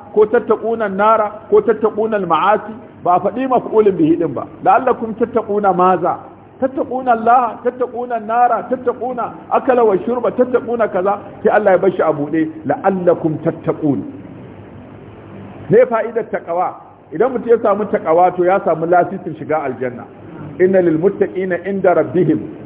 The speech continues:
jannatun na'im." To azumi shine hanyar zuwa aljanna. In ka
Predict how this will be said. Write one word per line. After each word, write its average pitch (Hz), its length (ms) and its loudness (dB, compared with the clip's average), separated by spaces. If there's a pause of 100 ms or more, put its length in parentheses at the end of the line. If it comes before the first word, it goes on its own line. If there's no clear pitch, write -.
(200)
jannatun 156 540 2
na'im." 135 300 -6 (360)
To 180 220 2
azumi 208 500 0 (160)
shine 233 340 -2 (160)
hanyar 240 420 2
zuwa 190 300 4
aljanna. 151 540 -2 (640)
In 214 120 -4
ka 247 120 4